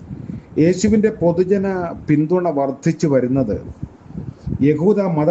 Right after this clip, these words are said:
നേതാക്കന്മാരെയും പുരോഹിത വൃന്ദത്തെയും ഒക്കെ വളരെയധികം വി-, വിറളി പിടിപ്പിച്ച കാര്യമായിരുന്നു.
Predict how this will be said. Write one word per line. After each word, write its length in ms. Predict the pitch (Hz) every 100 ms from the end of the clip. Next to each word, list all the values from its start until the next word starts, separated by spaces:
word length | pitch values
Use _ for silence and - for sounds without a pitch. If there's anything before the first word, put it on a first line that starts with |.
| 165
നേതാക്കന്മാരെയും 960 | 143 143 156 156 151 147 139 135 131 135 127 - - - - - - -
പുരോഹിത 480 | 139 147 185 - 170 139
വൃന്ദത്തെയും 600 | 131 139 147 143 135 131
ഒക്കെ 180 | 120 135
വളരെയധികം 720 | 117 123 143 170 123 117 113 95 - - 113
വി-, 200 | 117 - 131
വിറളി 400 | 123 127 151 160 139 -
പിടിപ്പിച്ച 440 | 123 120 - 131 131
കാര്യമായിരുന്നു. 640 | 107 107 101 95 92 90